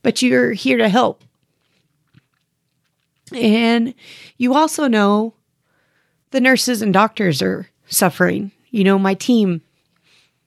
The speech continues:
they're, they've been working, 'cause they had been about six weeks into this, working day and night, trying to take care of the load of people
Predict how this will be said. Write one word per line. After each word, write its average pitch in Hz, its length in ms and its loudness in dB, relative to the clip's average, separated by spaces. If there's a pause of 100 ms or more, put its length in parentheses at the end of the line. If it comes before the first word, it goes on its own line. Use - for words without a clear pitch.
(220)
they're, 208 560 0
they've 233 260 -2
been 233 200 0
working, 214 680 0
'cause 175 160 -2
they 196 160 2
had 196 120 2
been 196 200 0
about 180 340 -4 (340)
six - 360 -4
weeks - 480 -4 (920)
into 190 260 0
this, 175 580 -6 (580)
working 202 760 0 (180)
day 233 220 2
and 208 100 -2
night, 208 380 -4 (400)
trying 233 540 0
to 196 440 -2 (1500)
take 254 220 -2
care 240 180 0
of 240 80 2
the 226 60 0
load 202 600 0 (460)
of 190 180 0
people 196 480 -2